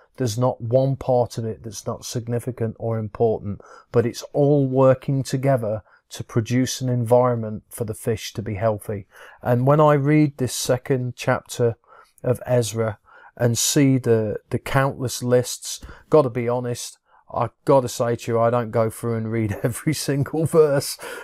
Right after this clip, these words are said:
Maybe, um, you might, but I've gotta be honest, I don't. But what I do do is I do find myself looking and thinking, "My goodness, God was so blessed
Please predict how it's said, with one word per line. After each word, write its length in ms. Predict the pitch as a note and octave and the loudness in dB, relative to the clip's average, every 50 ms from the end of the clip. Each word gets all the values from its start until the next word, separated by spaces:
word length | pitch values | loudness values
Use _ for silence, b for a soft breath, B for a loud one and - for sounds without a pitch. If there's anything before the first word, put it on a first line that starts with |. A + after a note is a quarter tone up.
| B B - | B B 0
Maybe, 600 | B2+ D3 D3 D3 C3+ C3 C3+ C3 B2 A#2+ A#2+ B2+ | 4 4 4 4 4 2 2 2 2 2 2 2
um, 320 | B2+ B2 B2 A#2+ A#2+ A2+ E2+ | 2 2 2 0 -2 -4 -4
you 220 | A2+ B2 B2 B2+ B2 | 0 2 2 2 4
might, 380 | B2 C3 B2+ A#2+ A#2 G2 C#2+ | 4 4 2 2 2 -2 -2
but 140 | - A#2 A#2 | -2 2 4
I've 160 | B2 A#2 A#2 | 4 2 2
gotta 200 | - B2+ A#2+ A#2 | 2 2 2 2
be 160 | G#2+ A#2 A#2 | 0 0 0
honest, 420 | A#2 A#2 A2+ A2 A2 G#2+ - - A#2 | 0 0 0 -2 -4 -6 -4 -2 0
I 100 | A#2 A#2+ | 0 2
don't. 340 | A2 C3 C3 B2 A#2+ G#2+ D2 | 4 4 2 2 2 -2 -2
But 100 | - A#2 | -2 -2
what 200 | F2+ A#2+ B2+ B2+ | 2 4 4 6
I 140 | B2+ B2+ B2 | 6 4 2
do 260 | A#2 - C#3 C#3 C3+ | 2 2 2 2 2
do 260 | B2 A#2+ A#2 A2+ A2 A2+ | 0 -2 -4 -6 -6 -8
is 160 | A2+ - - | -14 -12 -10
I 100 | A#2+ A2+ | -10 -8
do 200 | - - B2+ A#2+ | -4 -4 -4 -4
find 280 | - - - C3 A#2+ | -4 -6 -8 -8 -4
myself 460 | B2 B2+ B2 - - - C3 B2 - - | -2 -4 -4 -2 0 0 0 0 0 0
looking 460 | C3 C3+ C3 - - A#2+ A2+ A2 A2+ | 0 0 0 0 -2 -4 -4 -4 -4
and 160 | A2 A2 A2 | -6 -6 -8
thinking, 440 | - - A#2+ A2+ - - A#2 A#2 A2+ | -4 -4 -4 -4 -2 -4 -4 -2 -2
"My 180 | A#2+ C3 D3 | -2 -4 -4
goodness, 600 | D#3 - E3 D3+ C3 A2 G#2+ G#2+ _ - - - _ _ _ _ b b b b b b b b b b _ _ _ - | -4 -6 -6 -6 -6 -6 -8 -8 _ -16 -20 -20 _ _ _ _ b b b b b b b b b b _ _ _ 2
God 400 | - D3 C#3 C#3+ D3+ D3 C#3+ - _ _ _ _ _ _ _ _ _ _ - | 4 6 6 6 6 4 0 -8 _ _ _ _ _ _ _ _ _ _ -2
was 140 | C#3 C3+ - | -2 -2 -2
so 380 | - - - - D#3 D#3+ E3+ | -2 -2 2 4 4 4 4
blessed 800 | D#3+ C#3+ D#3+ D3+ C3 B2 G#2+ - - - - - - - _ - | 2 0 -2 -2 -2 -2 -8 -12 -12 -12 -10 -10 -12 -14 _ -20